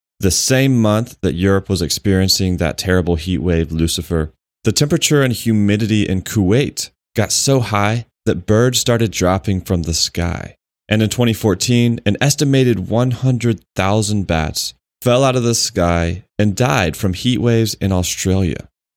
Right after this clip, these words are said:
And that heat wave that passed through Sydney of this year, well, this affected bats again. Hundreds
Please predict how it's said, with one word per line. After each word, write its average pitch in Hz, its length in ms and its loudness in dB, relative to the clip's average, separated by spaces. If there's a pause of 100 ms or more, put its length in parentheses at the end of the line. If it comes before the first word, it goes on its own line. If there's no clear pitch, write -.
(140)
And 104 160 2
that 95 340 2
heat 110 220 2
wave 104 300 2
that - 120 -2
passed 92 380 -2
through 90 140 2
Sydney 101 680 0 (180)
of 90 140 -2
this 95 280 0
year, 95 360 2 (100)
well, 110 80 4
this 127 160 2
affected 127 480 -2
bats 90 300 0
again. 82 320 -2
Hundreds 147 680 0